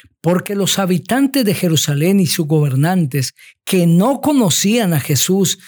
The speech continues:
ni las palabras de los profetas que se leen todos los sábados,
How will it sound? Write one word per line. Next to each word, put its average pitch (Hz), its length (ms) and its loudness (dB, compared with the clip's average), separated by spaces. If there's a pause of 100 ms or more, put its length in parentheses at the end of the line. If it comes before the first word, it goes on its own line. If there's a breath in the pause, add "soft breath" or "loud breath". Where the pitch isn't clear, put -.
(140 loud breath)
ni 175 160 4
las 180 220 0
palabras 208 520 0
de 175 120 0
los 165 140 0
profetas 175 600 -2
que 165 160 -2
se 151 180 -2
leen 185 380 0 (320 loud breath)
todos 220 320 0
los 190 160 0
sábados, 160 680 -2